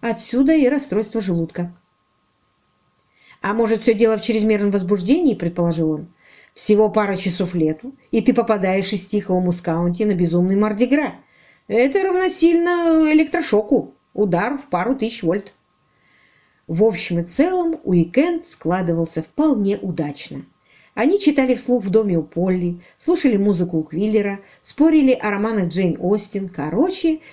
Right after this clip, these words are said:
занимались именно тем, что им нравилось. И всё это время кот Брут вёл себя как патриций. «Вот видишь, я ж тебе говорил», так и хотелось сказать Квиллеру, но он придержал язык. Даже омлет на завтрак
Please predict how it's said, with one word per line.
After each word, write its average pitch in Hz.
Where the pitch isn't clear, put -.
занимались 311
именно 196
тем, 381
что 214
им 262
нравилось. 139
И 196
всё -
это 208
время 190
кот 180
Брут 180
вёл 175
себя 170
как -
патриций. 190
«Вот 185
видишь, 208
я 160
ж 170
тебе 175
говорил», 190
так 311
и 285
хотелось 262
сказать 175
Квиллеру, 160
но 233
он 285
придержал 240
язык. -
Даже 196
омлет 247
на 165
завтрак 285